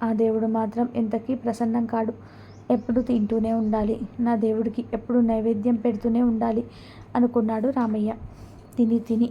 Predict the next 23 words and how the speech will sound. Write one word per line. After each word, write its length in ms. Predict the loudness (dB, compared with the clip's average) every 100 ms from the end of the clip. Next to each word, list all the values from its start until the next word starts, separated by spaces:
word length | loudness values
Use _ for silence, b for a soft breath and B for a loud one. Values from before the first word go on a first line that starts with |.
| -2
అతడి 260 | -4 -2 0
కడుపు 360 | 0 0 0
పెద్ద 400 | 0 0 2 2
బాణలాగా 640 | 2 2 0 0 0 0 0
తయారైంది. 680 | 0 0 0 0 -2 -4 -6 B B B B 0
దాన్ని 300 | 2 4 2 0
చూసిన 300 | 0 2 0
కొద్దీ 380 | 2 0 0 -2 0
ఈ 40 |
రామయ్యకు 600 | 0 0 0 -2 -2 -6 -8 B B -2
భక్తి 320 | 0 0 0 0
భావం 340 | 0 0 -4 -2
ఇంకా 260 | -4 0 0
ఎక్కువ, 460 | 0 -2 -2 0 -2
ఎక్కువైపోతూనే 720 | -2 2 2 2 -2 0 0
పోయింది. 420 | 0 -2 0 -2 -4 -16 B B B B -2
దాన్ని 340 | 2 4 4 2 -2
ఇంకా 280 | -2 4 4
ఇంకా 360 | 4 2 2
నింపడం 580 | 2 2 0 0 2 2
మొదలుపెట్టాడు. 600 | 0 0 0 0 2 0
చివరికి 520 | 0 0 2 0 -2 0
ఒకనాడు 420 | 0 0 0